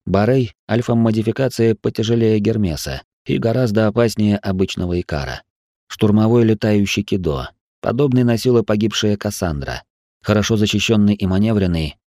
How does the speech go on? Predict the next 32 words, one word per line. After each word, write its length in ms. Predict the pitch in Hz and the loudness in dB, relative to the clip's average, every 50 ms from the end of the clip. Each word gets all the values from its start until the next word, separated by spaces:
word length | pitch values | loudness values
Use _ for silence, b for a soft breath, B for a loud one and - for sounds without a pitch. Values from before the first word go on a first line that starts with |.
| _ _ | _ _
силовой 360 | - 117 110 113 117 117 117 | -2 0 0 2 2 2 2
щит 300 | 104 - - 117 107 - | 2 0 0 -2 -2 -2
Каина 420 | - - 120 113 107 110 107 107 104 | -2 -2 0 2 2 2 2 2 2
без 160 | 98 107 101 | 2 0 0
проблем 400 | - - 101 98 107 110 104 104 | 0 -2 -2 0 2 2 2 2
отразил 380 | 101 101 101 104 98 101 107 104 | 2 2 0 0 2 2 2 2
ещё 400 | 104 104 101 - - 104 101 98 | 2 0 0 0 0 0 0 0
один 320 | - 95 92 87 98 95 | -2 -4 -4 -2 -2 -2
импульс 500 | 98 - 101 98 95 90 98 92 90 - | -2 -2 -2 -2 0 0 -2 -2 -2 -4
жезла, 520 | - 95 87 92 104 110 101 110 117 117 107 - _ _ _ | -6 -4 -2 0 -2 0 0 0 0 0 -2 -6 _ _ _
а 120 | - 113 | -4 -2
Мэв 300 | 120 127 131 131 117 - _ | 0 2 2 2 0 0 _
издевательски 680 | - 110 101 101 117 117 117 113 117 110 101 - - | -2 -2 0 2 2 2 2 2 2 0 0 0 0
легко 360 | 104 107 101 - - 113 117 - | 0 0 0 0 0 0 0 0
увернулась 640 | 110 98 104 104 101 104 104 101 101 101 - - - | 0 0 2 2 2 2 2 2 2 0 0 -4 -6
от 120 | - 98 | -6 -4
запущенного 640 | 95 98 95 - - 101 - - 92 92 90 90 87 | -2 -2 -2 -2 -2 -4 -4 -2 -2 -2 -2 -2 -2
копья 380 | - 90 85 - 87 85 82 | -2 -4 -4 -2 -4 -4 -2
Ра. 260 | 80 78 69 64 62 - _ _ _ _ _ _ _ _ _ _ _ _ _ _ | -4 -4 -6 -6 -8 -12 _ _ _ _ _ _ _ _ _ _ _ _ _ _
Они 280 | - 101 98 98 95 92 | -6 -4 -2 0 0 0
очень 320 | 92 92 90 - 92 95 | 0 -2 -2 -2 -2 -2
опасны. 560 | 95 - 98 92 82 73 - 82 69 62 - - _ _ _ _ _ _ | -2 -2 -2 -2 -2 -4 -6 -8 -10 -12 -12 -16 _ _ _ _ _ _
На 140 | 87 90 87 | -2 -2 0
кураже 460 | - 90 85 87 87 82 82 101 101 | 0 0 0 0 0 0 0 0 2
и 80 | 95 87 | 2 0
внезапности 640 | 82 90 90 87 104 101 95 98 95 87 - - 90 | 0 -2 -2 0 0 0 0 -2 -4 -4 -4 -2 -2
я 140 | 90 90 87 | 0 0 0
срубил 360 | - 95 98 90 98 95 95 | 0 -2 0 0 0 0 0
бражника, 580 | 90 104 110 107 87 85 87 80 - 82 78 - _ _ _ | 0 0 0 0 0 -2 -4 -4 -4 -6 -6 -8 _ _ _
но 140 | - - 123 | -6 -4 -2
эти 220 | 127 117 107 - 110 | 0 0 0 0 0
двое — 420 | 101 107 120 123 110 98 90 82 | 2 2 2 4 2 2 0 -2